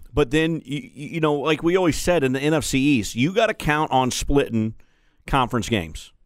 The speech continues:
divisional games. You know, I mean, you're gonna win one with Philly, you're gonna lose one with Philly. You're gonna win one with Washington, probably gonna lose one with Washington. You never know what the Giants are gonna do. They might be good towards the end of the year.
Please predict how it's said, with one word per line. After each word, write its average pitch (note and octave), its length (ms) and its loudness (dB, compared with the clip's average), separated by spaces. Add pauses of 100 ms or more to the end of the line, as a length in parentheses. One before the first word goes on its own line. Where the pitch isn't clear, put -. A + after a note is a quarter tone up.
(200)
divisional A2+ 420 2
games. D#2+ 460 -8
You A#2 160 2
know, A2 260 0
I A2 40 -2
mean, A#2+ 180 0
you're D3 180 2
gonna E3 140 0
win D3 360 0
one C#3+ 460 0 (300)
with B2+ 180 2
Philly, B2+ 500 0 (100)
you're A#2+ 120 2
gonna A#2 140 0
lose A2+ 320 2
one F2+ 160 0
with E2 120 -4
Philly. F2+ 200 2
You're G#2+ 100 0
gonna B2+ 120 2
win C3 260 0
one C3+ 180 2
with B2+ 140 0
Washington, B2 420 0
probably A#2 300 2
gonna G#2+ 120 0
lose G#2+ 220 2
one F#2+ 160 -2
with E2+ 120 -4
Washington. E2 580 -8 (240)
You B2+ 120 0
never C#3+ 280 2
know C3+ 140 2
what C3 120 0
the A2+ 80 -4
Giants A2 420 0
are A2 60 -2
gonna G#2+ 140 2
do. A2 160 2
They C3+ 140 2
might D#3 220 0
be C3 120 0
good A#2+ 360 0
towards A2 320 0
the A2 100 0
end G#2 80 0
of G2 40 0
the G2 60 -2
year. G2 280 0